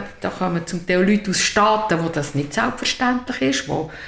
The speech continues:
wo man, ähm, Zivilehe hat und wo nicht der, der Religionsgemeinschaft, äh, die, die Ehe schliessen und so weiter. Und das ist eine grosse staatliche Aufgabe. Das heisst nicht, dass der Staat nah an den Religionen ist, aber er sagt, ähm,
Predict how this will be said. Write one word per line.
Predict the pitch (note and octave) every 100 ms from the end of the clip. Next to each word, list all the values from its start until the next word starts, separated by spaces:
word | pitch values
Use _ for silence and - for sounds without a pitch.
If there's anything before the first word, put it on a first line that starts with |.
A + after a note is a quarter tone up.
| - -
wo | - E3 E3
man, | D#3 D3+ D3
ähm, | D3 C#3+ C#3 C#3
Zivilehe | - D#3+ F#3 A3 - A#3 A3+ A#3 A#3
hat | C4+ C4+ D#3+
und | D#3+
wo | D#3
nicht | D#3 G3+ -
der, | G#3 G#3+
der | G#3+ G3+
Religionsgemeinschaft, | G#3 G#3 G#3 G#3+ - A3 G#3+ G#3 - -
äh, | G#3 G3+ -
die, | G#3 G#3
die | -
Ehe | G#3 G#3+ A3
schliessen | A3+ A3 A3+ -
und | F#3 G3+
so | G#3
weiter. | G#3 G#3 A3 A3 - - -
Und | - -
das | B3+
ist | B3+ F3
eine | F3
grosse | F#3 F#3 G#3+ - G3+
staatliche | - F3 F#3 - - G3
Aufgabe. | C#4+ D4 - A3+ E3 - - - - - _
Das | F3+ E3
heisst | E3+ E3+
nicht, | D#3+ E3
dass | G3 -
der | G3
Staat | - G3 F#3+ G3+ -
nah | G3 F3 E3 F#3+
an | G3 F#3
den | F3+
Religionen | F3+ F3 F3+ F3+ F3 G3 G3
ist, | D3+ -
aber | C3+
er | E3
sagt, | D#3+ F3 F3 G3 - -
ähm, | - E3+ E3 E3